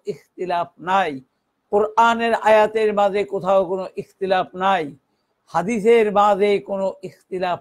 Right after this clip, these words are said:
নাই। তাহলে ইখতিলাফ আপনি কোথায় পাইলেন? আর ইখতিলাফ পৃথিবীর কোন শাস্ত্রে না আছে? আপনি মেডিকেল সায়েন্সে যান, সায়েন্সের প্রতিটা বিষয়ের সাথে একটা একটা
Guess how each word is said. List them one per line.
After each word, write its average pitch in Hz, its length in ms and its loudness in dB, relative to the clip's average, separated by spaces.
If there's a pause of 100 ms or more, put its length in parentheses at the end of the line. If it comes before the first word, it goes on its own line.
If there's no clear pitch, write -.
নাই। 170 420 0 (420)
তাহলে 165 260 -8
ইখতিলাফ 185 560 -2 (100)
আপনি 175 320 -8
কোথায় 170 440 -4
পাইলেন? 151 420 -6 (400)
আর 185 160 4 (140)
ইখতিলাফ 214 640 2
পৃথিবীর 208 480 -4
কোন 202 380 0
শাস্ত্রে 185 720 -8
না 175 440 -6
আছে? 135 440 -4 (420)
আপনি 196 280 -4
মেডিকেল 208 480 2
সায়েন্সে 196 340 -4
যান, 208 340 2 (440)
সায়েন্সের 240 560 2
প্রতিটা 240 720 0
বিষয়ের 220 640 -2
সাথে 202 300 -2 (200)
একটা 233 340 -4
একটা 202 400 -2